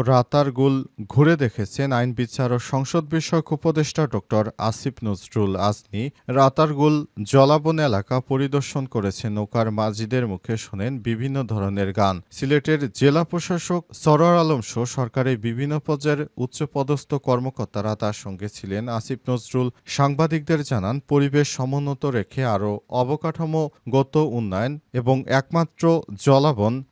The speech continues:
রাতারগুল স্থানীয় বাসিন্দাদের জীবনমান উন্নয়ন করতে তারা কাজ করবে। সিলেটের পরিবেশের সঙ্গে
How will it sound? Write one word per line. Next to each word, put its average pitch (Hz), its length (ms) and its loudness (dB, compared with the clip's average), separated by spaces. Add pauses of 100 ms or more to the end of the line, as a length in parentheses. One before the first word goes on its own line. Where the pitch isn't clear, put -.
রাতারগুল 156 640 4 (180)
স্থানীয় 131 360 -2
বাসিন্দাদের 120 760 0
জীবনমান 123 560 0 (180)
উন্নয়ন 131 380 0 (100)
করতে 101 340 -2 (160)
তারা 101 240 2 (160)
কাজ 107 220 -2
করবে। 104 400 -4
সিলেটের 127 520 -2 (220)
পরিবেশের 170 640 4
সঙ্গে 110 320 -2